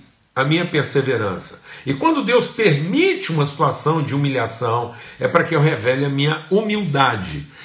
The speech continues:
Então, nenhuma pessoa que se humilha se sentirá envergonhado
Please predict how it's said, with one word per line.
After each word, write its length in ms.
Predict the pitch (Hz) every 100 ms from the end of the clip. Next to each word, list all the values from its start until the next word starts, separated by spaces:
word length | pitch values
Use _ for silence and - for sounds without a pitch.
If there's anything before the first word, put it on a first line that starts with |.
| - 139
Então, 340 | 160 247 233
nenhuma 360 | 240 285 339 -
pessoa 520 | 180 151 - 156 147
que 100 | 147
se 260 | - -
humilha 540 | 254 180 156 220 185 117
se 180 | - 175
sentirá 720 | - 226 - 170 123 123 -
envergonhado 1040 | 269 302 208 175 165 131 143 165 139 104